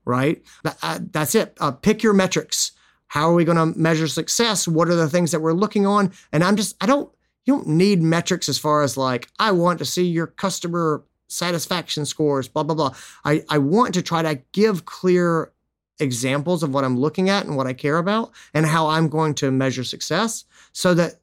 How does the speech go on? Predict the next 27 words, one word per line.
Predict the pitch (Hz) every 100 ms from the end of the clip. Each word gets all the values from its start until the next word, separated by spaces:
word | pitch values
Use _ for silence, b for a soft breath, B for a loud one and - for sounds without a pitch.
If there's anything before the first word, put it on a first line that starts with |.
| -
me | 151 156 185 180
and | 170 156
the | 143
person | - 170 170 - 139 127
are | 135
both | 117 151 147 135 - _ _ -
looking | 143 135 139
at | 127
the | 113
same | 127 123
things. | 107 120 120 - - B B
So | - 151
I | 165
just, | 160 170
I |
want | 156 170 220
to |
avoid | 202 160 165
the | 135
thing | 151
where | 139
they | 143
come | 143 147
in | 147
and | 131
go, | 123
"Man, | 165 233 254 233 165 143